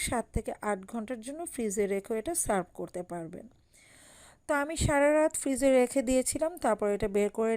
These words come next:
নিয়েছি। আর দেখতে পাচ্ছেন কতটা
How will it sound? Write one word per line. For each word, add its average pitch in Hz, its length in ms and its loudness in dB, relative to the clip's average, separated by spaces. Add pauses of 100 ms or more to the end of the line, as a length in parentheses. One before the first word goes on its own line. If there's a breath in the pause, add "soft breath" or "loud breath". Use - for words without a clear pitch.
নিয়েছি। 220 380 -2 (440)
আর 190 180 -2 (640 soft breath)
দেখতে 233 320 -2 (100)
পাচ্ছেন 269 360 -2 (140)
কতটা 226 320 -4